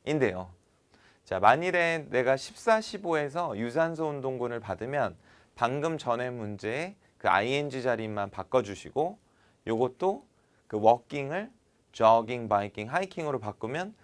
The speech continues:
운동 관련 질문은 다시는 공부하지 않아도 되는 거죠. 한 번에 끝내는 거죠. 그 약간, 어, 기생충 약 있죠. 예, 기생충 약이 뭐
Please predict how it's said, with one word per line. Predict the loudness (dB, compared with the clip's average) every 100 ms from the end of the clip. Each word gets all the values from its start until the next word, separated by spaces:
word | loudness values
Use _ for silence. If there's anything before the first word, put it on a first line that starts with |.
| _
운동 | -6 -2 0 0 2
관련 | 2 2 0 -4
질문은 | -6 -6 -6 -6 -8 -8
다시는 | -2 -2 0 -2 0
공부하지 | 0 2 2 4
않아도 | 0 -2 -6
되는 | -12 -18
거죠. | -20 -20 _ _ _ _ _ _
한 | -8 -4
번에 | -2 -4 -4 -8
끝내는 | -6 -6 -6 -8
거죠. | -16 -20 _ _ _ _ _ _ _ _ _ _ _ _ _ _ _ _ _ _ _ _ _
그 | -8 -6 -6 -8 _ _ _ _ _ _ -12
약간, | -4 -4 -4 -10
어, | -12 -12 -14 -18 _ _ _ _
기생충 | -8 -2 -2 -2 -8 -8 -8 -10 -16 _ -4
약 | -4 -4
있죠. | -10 -8 -8 -6 -10 -12
예, | -16 -18
기생충 | -14 -10 -8 -10 -10 -6
약이 | -6 -6 -10 -12 _ _ _ _ _ _ _ _
뭐 | -12 -10 -12